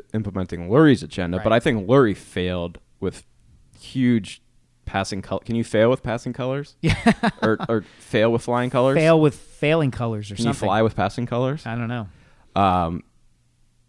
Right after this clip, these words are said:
Speaker 1: again, when you look at the Carson Wentz thing, and you, well, it, it, we can kinda,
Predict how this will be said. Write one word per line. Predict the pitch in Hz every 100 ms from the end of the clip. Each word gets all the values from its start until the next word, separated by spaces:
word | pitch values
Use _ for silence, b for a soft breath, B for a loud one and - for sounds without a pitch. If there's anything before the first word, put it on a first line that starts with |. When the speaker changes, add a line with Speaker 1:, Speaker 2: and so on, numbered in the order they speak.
| _ _ _ -
Speaker 1:
again, | 117 135
when | 113
you | 120
look | 143 170
at | -
the |
Carson | - - 131 - 104
Wentz | 92 95
thing, | - 62 98 - _ _ _ _ _ _ _ _ _ _ _ _ _ _ _ _ _ _ _ _ _ _ -
and | 110
you, | 107 -
well, | 170
it, | 123 131
it, | 160 -
we | 190
can | 214
kinda, | 220 -